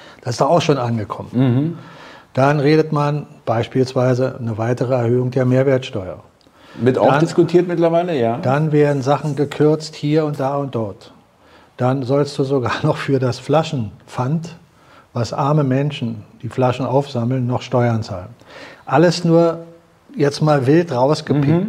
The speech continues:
Speaker 2: Mhm,
Speaker 1: Du
Speaker 2: mhm.
Speaker 1: könntest wahrscheinlich und
Speaker 2: Noch
Speaker 1: andere
Speaker 2: viel mehr, ja,
Speaker 1: könnten
Speaker 2: aber
Speaker 1: auf
Speaker 2: ich weiß schon, in welche Richtung es geht, ja, ist schon klar.
Speaker 1: So. Das sind doch alles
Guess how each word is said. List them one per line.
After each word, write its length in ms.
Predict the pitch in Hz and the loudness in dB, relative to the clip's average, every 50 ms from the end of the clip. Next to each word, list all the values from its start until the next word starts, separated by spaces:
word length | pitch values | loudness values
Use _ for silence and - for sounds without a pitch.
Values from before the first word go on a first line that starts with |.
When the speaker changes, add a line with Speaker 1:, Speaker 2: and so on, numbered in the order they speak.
| 214 - - - | -6 -10 -14 -12
Speaker 2:
Mhm, 60 | - 135 | -6 -4
Speaker 1:
Du 60 | 151 | -2
Speaker 2:
mhm. 80 | 151 | 0
Speaker 1:
könntest 360 | 160 151 151 151 160 143 - - | 0 0 -2 -2 -4 -6 -4 -4
wahrscheinlich 480 | 147 131 - 151 143 143 143 139 123 | -4 -2 -2 -2 -2 -2 -4 -4 -4
und 60 | 147 | -2
Speaker 2:
Noch 140 | 123 131 127 | 0 0 0
Speaker 1:
andere 160 | 135 147 143 | 0 -2 0
Speaker 2:
viel 80 | 143 135 | 0 2
mehr, 280 | 127 127 139 170 220 226 | 2 2 2 2 0 0
ja, 180 | 190 127 123 147 | 2 2 2 2
Speaker 1:
könnten 160 | 151 143 151 139 | 2 0 0 2
Speaker 2:
aber 220 | 147 147 151 151 | 2 4 4 4
Speaker 1:
auf 240 | 151 151 147 127 117 | 4 2 -2 -6 -8
Speaker 2:
ich 120 | 143 135 | -4 0
weiß 180 | 139 147 170 175 | 0 0 0 0
schon, 100 | 185 175 | -2 -4
in 60 | 160 | -4
welche 200 | 156 151 156 151 | -2 -2 -2 -2
Richtung 300 | 156 156 156 170 147 139 | -4 -4 -4 -6 -4 -4
es 160 | 135 123 135 | -4 -6 -6
geht, 220 | 135 151 185 - - | -4 -4 -4 -4 -4
ja, 240 | 110 117 156 208 202 185 | -4 -4 -4 -6 -10 -12
ist 80 | 175 - | -14 -14
schon 140 | - 156 127 | -12 -12 -10
klar. 260 | 131 131 139 208 214 - - _ _ _ _ _ _ _ _ _ _ _ _ _ _ _ _ | -10 -10 -10 -12 -14 -16 -20 _ _ _ _ _ _ _ _ _ _ _ _ _ _ _ _
Speaker 1:
So. 200 | - 123 110 113 - _ _ _ _ _ - | -10 -10 -10 -10 -12 _ _ _ _ _ -8
Das 200 | - 131 123 - | -6 -6 -4 -2
sind 220 | - 175 170 165 | -2 -2 0 0
doch 120 | 175 147 - | 0 -2 0
alles 500 | 160 156 156 175 175 165 165 - - | -2 0 0 2 0 0 -2 -6 -12